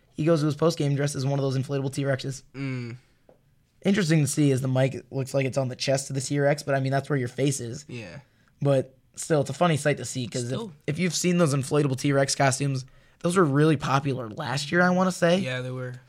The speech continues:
Speaker 1: Those were a
Speaker 2: There was a
Speaker 1: big
Speaker 2: lot
Speaker 1: deal.
Speaker 2: of people going.
Speaker 1: Big
Speaker 2: There's a
Speaker 1: deal. Inflatables have been a really big deal in costumes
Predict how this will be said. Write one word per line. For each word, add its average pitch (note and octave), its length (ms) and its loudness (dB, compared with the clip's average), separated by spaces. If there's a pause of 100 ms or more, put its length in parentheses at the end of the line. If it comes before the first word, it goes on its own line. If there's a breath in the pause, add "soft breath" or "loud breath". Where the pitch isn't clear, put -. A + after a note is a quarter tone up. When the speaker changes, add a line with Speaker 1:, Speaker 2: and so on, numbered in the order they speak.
(140)
Speaker 1:
Those F#3 160 2
were F3 100 8
a B2+ 80 4
Speaker 2:
There C3+ 260 0
was D#3 80 8
a D#3 220 6
Speaker 1:
big C3 60 2
Speaker 2:
lot B2+ 320 0
Speaker 1:
deal. B2 60 -8
Speaker 2:
of B2+ 60 -14
people A#2+ 240 -12
going. A#2 240 -10
Speaker 1:
Big D3+ 200 2
Speaker 2:
There's - 20 -4
a C3 40 -2
Speaker 1:
deal. A#2+ 180 -2
Inflatables G3+ 520 0
have E3 80 4
been D3 140 4
a C3+ 100 4
really C3+ 300 2
big B2+ 160 0
deal B2 180 -4
in A#2+ 60 -6
costumes B2 580 -6